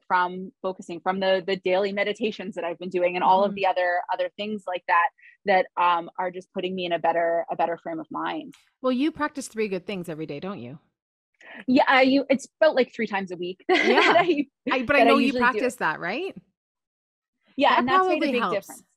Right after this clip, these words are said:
Speaker 2: Yeah.
Speaker 1: Yeah, for sure. And I started that, I guess, like, in November. So I guess we're almost coming up on a year that I started, started doing that. Um,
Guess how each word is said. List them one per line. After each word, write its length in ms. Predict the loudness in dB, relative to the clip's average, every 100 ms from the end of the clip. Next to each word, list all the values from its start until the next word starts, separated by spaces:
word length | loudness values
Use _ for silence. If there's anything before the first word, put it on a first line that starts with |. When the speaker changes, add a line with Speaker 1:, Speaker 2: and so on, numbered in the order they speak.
| _
Speaker 2:
Yeah. 400 | -12 -10 -10 -10 -8
Speaker 1:
Yeah, 180 | -10
for 160 | -6 -6
sure. 160 | 0 0
And 100 | 0
I 60 |
started 300 | -4 -4 -2
that, 140 | -2 -2
I 60 | -2
guess, 200 | -6 -4
like, 180 | -6 -6 -10
in 220 | -10 -10 -8
November. 1000 | -4 -2 -2 -4 -4 -2 -2 0 0 0
So 140 | 0 -2
I 60 |
guess 200 | -2 -4
we're 60 | -4
almost 240 | -6 -8
coming 200 | -8 -6
up 80 | -2
on 100 | -2
a 100 | -4 -6
year 380 | -2 0 0 0
that 100 | 0
I 120 | 0
started, 420 | 0 0 0 0 -4 _ _
started 340 | -6 -4 -2 -2
doing 300 | -2 -2 -2
that. 220 | -2 -4 -10 -20 -20 _ 2
Um, 400 | 4 4 0